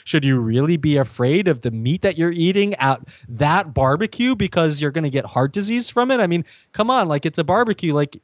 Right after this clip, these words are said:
if you're really worried about it, eat a little bit meat, less meat the next day or something like that. But, you know, at the end of the day, I really don't think there's any rational basis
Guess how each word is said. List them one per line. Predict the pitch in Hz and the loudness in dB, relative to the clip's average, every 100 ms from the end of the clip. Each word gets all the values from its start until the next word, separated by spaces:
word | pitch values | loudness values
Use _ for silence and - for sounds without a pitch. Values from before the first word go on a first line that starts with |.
| - | -8
if | 160 | -4
you're | 165 165 | 0 0
really | 185 190 | 2 2
worried | 185 190 185 | 2 2 2
about | 160 151 | 2 2
it, | 139 | 2
eat | 143 | 0
a | 156 | 2
little | 160 156 | 0 0
bit | 165 | -2
meat, | 156 165 175 - | 0 0 -2 -2
less | 151 185 160 | -2 -2 -2
meat | 160 156 | -2 0
the | 143 | 0
next | 196 - | 0 -2
day | - 127 | -4 -4
or | 110 | -4
something | - 123 120 | -8 -8 -6
like | 120 113 | -6 -2
that. | 120 113 | -2 0
But, | 143 139 - _ _ _ _ - | 0 0 -4 _ _ _ _ -2
you | 170 | 0
know, | |
at | 160 160 | 2 0
the | 190 | 0
end | 202 | 0
of | 190 | 0
the | |
day, | 160 175 | 0 2
I | 156 | 2
really | 151 185 180 | 2 2 2
don't | 165 156 | 0 -2
think | 170 151 | -6 -4
there's | 143 143 | -4 -2
any | 151 156 139 120 _ - | 0 2 0 -2 _ -6
rational | 123 151 156 165 143 | 0 0 0 0 0
basis | 123 147 - 139 127 - - | 2 2 2 2 2 -2 -10